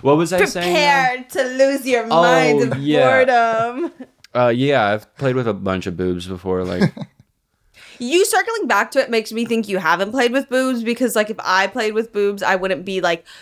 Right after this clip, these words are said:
Speaker 2: so stuck on the fact of, like,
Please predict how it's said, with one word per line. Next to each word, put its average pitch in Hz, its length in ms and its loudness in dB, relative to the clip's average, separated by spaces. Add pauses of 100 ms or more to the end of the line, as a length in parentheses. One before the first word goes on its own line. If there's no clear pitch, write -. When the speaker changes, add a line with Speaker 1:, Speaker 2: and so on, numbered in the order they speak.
(120)
Speaker 2:
so 208 960 -2 (640)
stuck - 420 0
on 202 120 -2
the 180 80 -6
fact 175 340 -2
of, 175 180 -8 (360)
like, 165 240 -6